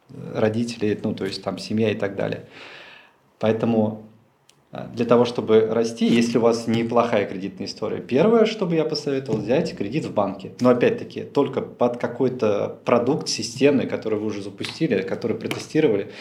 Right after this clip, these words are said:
Если вы там нашли китайские носки на садоводе, не надо, блин, под них брать кредит. Ну, потому что с большой долей вероятности это вы его потом не вернете. А, соответственно, первое, да, это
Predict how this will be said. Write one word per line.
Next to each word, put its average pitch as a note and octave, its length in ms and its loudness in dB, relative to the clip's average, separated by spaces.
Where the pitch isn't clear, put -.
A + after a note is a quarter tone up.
Если B2 200 -2
вы G#2 100 -2
там G#2+ 180 0
нашли A#2 580 0
китайские A2+ 560 0
носки A2 260 -4
на G#2+ 80 -6
садоводе, A2+ 480 -2
не G#2+ 120 0
надо, A#2 340 2
блин, A2+ 260 -4
под - 200 -2
них C3+ 140 0
брать A2+ 260 -4
кредит. A2 380 -8
Ну, A#2+ 80 0
потому B2 280 4
что - 200 -6
с G2+ 40 -6
большой G#2+ 320 -4
долей G2 200 -4
вероятности A#2 680 -2
это G#2+ 480 -4
вы A#2+ 160 -2
его A2 220 -2
потом A2 300 -4
не G#2 100 -2
вернете. G2 460 -4
А, G#2+ 220 2
соответственно, C3 460 0
первое, A2+ 460 4
да, B2+ 240 0
это A2+ 800 0